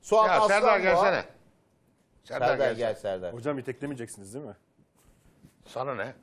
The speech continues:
Speaker 3: Yok, bayağı irisiniz siz. <laughs>
Speaker 2: Şimdi bak, bu hakem, şöyle duralım, bizi yandan alıyor değil mi şey? Bu
Speaker 1: Şimdi
Speaker 2: hakem.
Speaker 1: gelecek hocam,
Speaker 2: Ben de
Speaker 1: ayarlıyor
Speaker 2: Laiç'im,
Speaker 1: arkadaşlar.
Speaker 2: ha?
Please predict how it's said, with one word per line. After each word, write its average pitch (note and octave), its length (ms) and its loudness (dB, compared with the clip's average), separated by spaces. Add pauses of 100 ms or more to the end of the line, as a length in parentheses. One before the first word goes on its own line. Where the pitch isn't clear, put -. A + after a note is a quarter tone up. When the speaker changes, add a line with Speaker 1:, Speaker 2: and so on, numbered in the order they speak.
(880)
Speaker 3:
Yok, B2+ 180 -2 (140)
bayağı D#3 260 6
irisiniz C#3+ 500 0
siz. A#2 220 -6
<laughs> - 920 -10
Speaker 2:
Şimdi F3 160 -4
bak, D3 240 4 (600)
bu G#3 220 2
hakem, G3+ 400 4 (560)
şöyle D#3 320 2
duralım, C3+ 340 2
bizi D3 280 -2 (500)
yandan C3+ 300 -2
alıyor D3+ 260 -2
değil F3 120 -4
mi D3+ 80 -10
şey? F2+ 140 -14
Bu - 140 -18 (1200)
Speaker 1:
Şimdi F3 60 0
Speaker 2:
hakem. F#3 340 4
Speaker 1:
gelecek A2+ 340 -4
hocam, G2 260 -8
Speaker 2:
Ben F#2 80 0
de F#3 40 4
Speaker 1:
ayarlıyor F3 280 4
Speaker 2:
Laiç'im, F3 220 2 (140)
Speaker 1:
arkadaşlar. D#3+ 200 0
Speaker 2:
ha? A#3 120 0